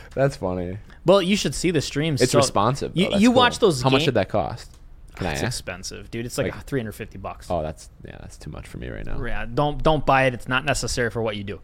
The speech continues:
Speaker 1: Yeah.
Speaker 2: But, but what I'll tell you is, is it's a really great engagement tool for Floatlight because
Speaker 1: Yeah.
Speaker 2: people come there
Speaker 1: And they get to look at it.
Speaker 2: and they're like, "Oh,
Speaker 1: Off show, too.
Speaker 2: there's no way this is gonna work." They'll click like, and then it will be like,
Speaker 1: <laughs>
Speaker 2: and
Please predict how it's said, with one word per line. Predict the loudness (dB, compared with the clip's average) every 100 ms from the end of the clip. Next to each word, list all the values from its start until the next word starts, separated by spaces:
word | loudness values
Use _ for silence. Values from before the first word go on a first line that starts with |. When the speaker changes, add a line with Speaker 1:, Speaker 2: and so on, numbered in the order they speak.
| -10
Speaker 1:
Yeah. | -4 -4 -6 2
Speaker 2:
But, | 4 4 4
but | 6
what | 8
I'll | 8 8
tell | 6 6
you | 4
is, | 2
is | -2 -6 -6
it's | 0
a | 0
really | 2 2 4
great | 4 2
engagement | 0 -2 -4 -2 -2 4
tool | 4
for | 4 0
Floatlight | 2 2 4 0
because | -2 -6
Speaker 1:
Yeah. | -4
Speaker 2:
people | -2 -2
come | 0 2 4 4
there | 0 -4 -6 -14 -20 -20 -20 -20 -20 -20 -6
Speaker 1:
And | -2
they | 0
get | 0
to | -2
look | -4 -4 -4
at | -8 -10
it. | -12 -4
Speaker 2:
and | 2
they're | 4
like, | 6 4 0 -6
"Oh, | 4
Speaker 1:
Off | 4 2
show, | -2 -2
too. | -2 -4 -4 -4
Speaker 2:
there's | -4 -2
no | -2
way | -2 -6
this | -8 -10
is |
gonna | -10 -8
work." | -8 -10 -12 -18 -20 -10
They'll | -6 -4
click | -4 0
like, | 2 2 0
and | -4
then | -2
it | -2
will | -2
be | -2
like, | -6 -8 -18 -20 -20 -6 -6 -6 -10 -8 -8 -2
Speaker 1:
<laughs> |
Speaker 2:
and | 2 4 4